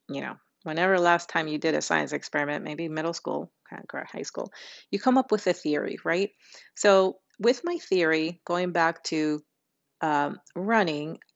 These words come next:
I had a theory that because I had been jump roping and that my knees were gonna be okay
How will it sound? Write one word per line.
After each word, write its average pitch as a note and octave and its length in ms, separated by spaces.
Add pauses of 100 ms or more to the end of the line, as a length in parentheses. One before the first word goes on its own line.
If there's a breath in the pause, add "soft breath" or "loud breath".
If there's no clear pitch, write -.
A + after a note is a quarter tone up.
I E3+ 200
had F#3+ 200
a A3+ 60
theory D#3+ 560
that D#3 180
because E3 400
I E3 140
had E3+ 220
been D3+ 180
jump E3+ 280
roping E3 540 (640 soft breath)
and E3 140
that D3 160
my C#3+ 100
knees E3+ 340
were D3 220
gonna C#3+ 180
be D3 240
okay D3 640